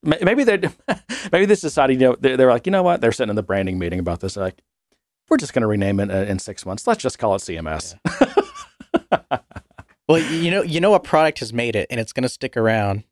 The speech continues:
Speaker 2: if it gets a mascot. So if it doesn't have a mascot yet, I don't,
Speaker 1: Oh,
Speaker 2: it,
Speaker 1: yeah. That's,
Speaker 2: it,
Speaker 1: that's a kiss of death,
Speaker 2: it's, it's
Speaker 1: right?
Speaker 2: ripe for
Speaker 1: <laughs>
Speaker 2: rebranding.
Speaker 1: Yeah. Let's see. Uh, our, uh, this is, I guess,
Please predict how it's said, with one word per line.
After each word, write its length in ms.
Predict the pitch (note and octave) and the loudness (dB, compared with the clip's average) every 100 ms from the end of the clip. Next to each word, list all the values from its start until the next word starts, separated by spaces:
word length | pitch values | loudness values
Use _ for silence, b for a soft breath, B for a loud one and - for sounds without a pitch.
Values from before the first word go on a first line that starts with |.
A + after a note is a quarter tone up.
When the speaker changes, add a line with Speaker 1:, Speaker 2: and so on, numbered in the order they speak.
| - | -8
Speaker 2:
if 120 | A#2 | -6
it 60 | A#2 | -4
gets 220 | A#2 - | -6 -4
a 20 | |
mascot. 520 | G#2+ G2 - F2+ F2 - | -4 -4 -6 -8 -8 -10
So 140 | - | -8
if 80 | G2+ | -4
it 40 | |
doesn't 140 | C3 D3 | -2 0
have 100 | D3 | 0
a 60 | |
mascot 460 | C#3+ C#3+ - G#2+ E2+ | 0 -2 -6 -8 -4
yet, 200 | G2+ F#2 | -4 -4
I 40 | |
don't, 120 | G#2 | -2
Speaker 1:
Oh, 180 | G#2+ G#2 | 0 0
Speaker 2:
it, 80 | F#2 | 0
Speaker 1:
yeah. 160 | F#2 E2+ | -2 -2
That's, 160 | B2 G#2 | -2 -2
Speaker 2:
it, 60 | - | -4
Speaker 1:
that's 160 | D3 | -4
a 40 | B2+ | -2
kiss 160 | C#3+ | -4
of 80 | A#2 | -2
death, 100 | G#2 | -4
Speaker 2:
it's, 120 | F2 | -4
it's 160 | G2 G#2 | -6 -6
Speaker 1:
right? 300 | B2 B2+ D3+ | 0 0 0
Speaker 2:
ripe 60 | D3+ | 0
for 120 | D3+ | 0
Speaker 1:
<laughs> 0 | |
Speaker 2:
rebranding. 840 | B2 C#3 C3 B2 B2 A#2 G#2+ G2 | 2 0 0 0 0 -2 -6 -4
Speaker 1:
Yeah. 200 | G2+ G2+ - _ - B B B _ _ _ _ | -2 -2 -4 _ -20 B B B _ _ _ _
Let's 160 | - C#3+ | 0 0
see. 180 | B2+ A2+ | -2 -4
Uh, 60 | C3 | 0
our, 460 | C#3 C3+ B2 D#3+ _ | 2 4 2 -2 _
uh, 160 | - C3 | -6 -4
this 240 | B2+ B2 | 0 0
is, 100 | A#2+ G#2+ | -2 -8
I 60 | |
guess, 340 | G2+ G#2+ - | -2 -2 -2